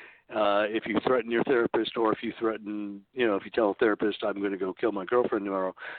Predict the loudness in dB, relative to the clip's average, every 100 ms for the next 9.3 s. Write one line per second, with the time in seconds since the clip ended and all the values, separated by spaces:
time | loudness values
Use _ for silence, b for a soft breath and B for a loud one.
0 | B 0 2 2 4 4 4 4 4 6
1 | 6 4 0 -6 -6 -4 -4 -4 -4 0
2 | 0 0 -2 0 0 0 -4 -6 -6 0
3 | 2 2 0 -8 -8 -8 -10 -10 -6 0
4 | 0 0 -6 -10 B B B B B -18
5 | -18 -10 -4 -2 -2 -4 -8 -12 -8 -6
6 | -8 -10 _ -2 0 0 2 0 2 2
7 | 0 -2 0 2 2 -2 -4 -2 2 2
8 | 2 0 -2 -6 B B B _ -14 -12
9 | -10 -10